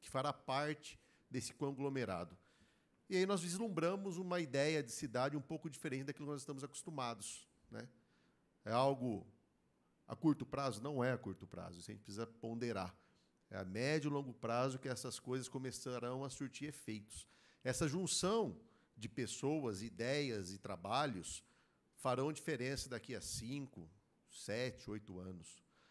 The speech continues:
A tecnologia, ela veio pra ficar e ela veio auxiliar esses segmentos que nós temos hoje na cidade.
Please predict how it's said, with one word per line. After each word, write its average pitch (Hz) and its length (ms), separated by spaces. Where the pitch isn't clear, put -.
A 117 80
tecnologia, 175 720
ela 190 160
veio 165 220
pra 175 160
ficar 147 440
e 180 60
ela 170 220
veio 135 220
auxiliar 139 760
esses - 320
segmentos 131 720
que 151 220
nós 139 240
temos 131 280
hoje 135 160
na 139 80
cidade. 104 500